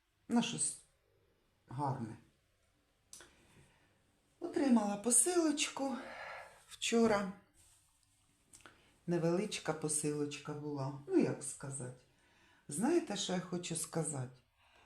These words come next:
Скільки шедеврів проходить через мої руки.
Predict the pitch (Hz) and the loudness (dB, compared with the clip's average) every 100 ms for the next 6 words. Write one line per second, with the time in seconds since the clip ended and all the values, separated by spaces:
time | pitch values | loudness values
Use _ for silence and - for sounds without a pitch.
0 | - - - _ _ _ - - - 269 | -20 -20 -20 _ _ _ 0 2 4 4
1 | 233 175 - - 139 135 165 156 226 330 | 4 2 -4 -4 0 2 2 4 4 6
2 | 254 175 143 - - 165 - 240 220 220 | 4 2 -2 -4 -4 -4 -2 -2 2 0
3 | - - 180 170 151 160 160 165 170 156 | -2 -4 -2 0 4 4 4 4 0 -2
4 | 143 - - | -8 -12 -14